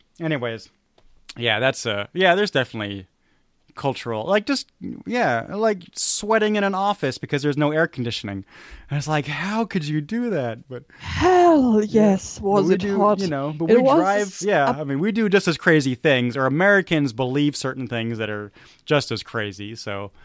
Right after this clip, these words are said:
Speaker 1: I don't wanna make this one-sided or make fun of Germans so much, but yeah.
Speaker 2: <laughs>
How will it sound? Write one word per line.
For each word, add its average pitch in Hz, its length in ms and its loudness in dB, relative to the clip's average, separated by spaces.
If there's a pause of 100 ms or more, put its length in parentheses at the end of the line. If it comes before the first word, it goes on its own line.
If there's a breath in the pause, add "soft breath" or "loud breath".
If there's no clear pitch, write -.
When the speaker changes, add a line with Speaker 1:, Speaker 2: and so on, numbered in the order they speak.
(240 soft breath)
Speaker 1:
I 147 60 -4
don't 165 120 0
wanna 147 160 2
make 139 280 -2
this - 180 -8
one-sided 107 580 -6
or 110 60 -10
make 110 220 -8
fun 117 160 -6
of 107 80 -8
Germans 110 420 -6
so 107 160 -6
much, 98 400 -12
but - 140 -14 (580 soft breath)
yeah. 107 240 0
Speaker 2:
<laughs> - 800 -8